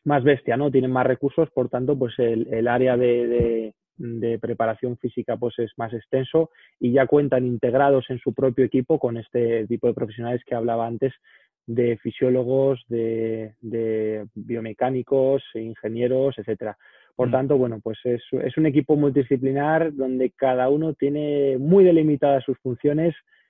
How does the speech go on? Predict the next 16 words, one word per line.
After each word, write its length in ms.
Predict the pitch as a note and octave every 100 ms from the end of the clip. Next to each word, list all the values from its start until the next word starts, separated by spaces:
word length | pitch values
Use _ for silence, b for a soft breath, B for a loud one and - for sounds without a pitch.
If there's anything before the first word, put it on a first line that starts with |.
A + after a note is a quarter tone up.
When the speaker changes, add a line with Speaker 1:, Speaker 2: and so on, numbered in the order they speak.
| _
Speaker 1:
en, 340 | B2 B2+ B2+ B2
en 140 | B2 A#2+
el 120 | A#2
transcurso 480 | B2+ A2+ - C3 B2+
de 100 | A#2+
la 120 | G#2+
misión. 280 | G#2 - - _ _ _ -
Así 160 | A#2
Speaker 2:
Ujú. 60 | B2+
Speaker 1:
que 60 | C#3+
muy 120 | C3
buena 180 | B2 A2
pregunta, 400 | A2+ G2+ F#2+ -
por 160 | G#2
cierto. 220 | A2+ G2 _ _ _
Speaker 2:
¿Cómo, 460 | - F#3+ A#3 A3+